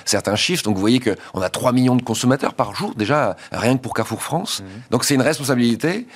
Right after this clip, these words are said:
Speaker 1: et donc nous, on veut mener une transition, mais qui soit, qui soit pas destinée uniquement à une partie de la population, mais qui soit vraiment pour tous les consommateurs.
Speaker 2: Mais, mais est-ce que le, le, le bio est plus cher ?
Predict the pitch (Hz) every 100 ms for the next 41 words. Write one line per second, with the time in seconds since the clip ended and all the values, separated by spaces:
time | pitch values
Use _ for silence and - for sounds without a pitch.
0 | - - 113 104 135 262 339 - 101 110
1 | 123 120 123 127 123 120 104 - 95 170
2 | 113 - 95 107 113 - - - - 135
3 | 131 - 98 117 - 123 123 131 131 123
4 | 123 107 107 - 123 - 117 104 95 101
5 | 82 - 165 - - 90 98 95 107 131
6 | - - 135 123 101 101 82 127 139 135
7 | 143 143 120 - 156 117 110 117 117 120
8 | 107 143 120 - 180 247 131